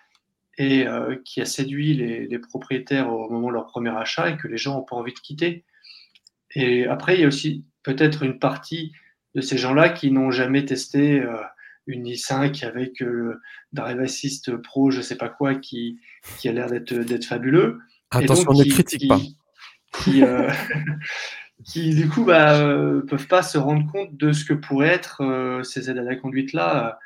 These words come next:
Speaker 1: si la philosophie de la marque était différente, parce que c'est vrai que Tesla, c'est, vise pour moi le, la conduite autonome, c'est leur credo, et donc le, l'autopilote Tesla, c'est la voiture qui conduit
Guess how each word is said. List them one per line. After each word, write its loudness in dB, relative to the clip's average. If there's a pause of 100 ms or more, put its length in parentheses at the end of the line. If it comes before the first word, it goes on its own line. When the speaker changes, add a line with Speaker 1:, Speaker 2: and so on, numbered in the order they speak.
(340)
Speaker 1:
si -8
la -2
philosophie 0
de 0
la 2
marque -2
était -10
différente, -6
parce -8
que -14
c'est -4
vrai -4
que -20
Tesla, -4 (340)
c'est, 0
vise -2
pour -4
moi 4
le, -4 (440)
la -4
conduite -8
autonome, -2 (380)
c'est -6
leur -8
credo, 0 (300)
et -6
donc -2
le, 0 (520)
l'autopilote 2
Tesla, -2
c'est -4
la 0
voiture -2
qui -14
conduit -6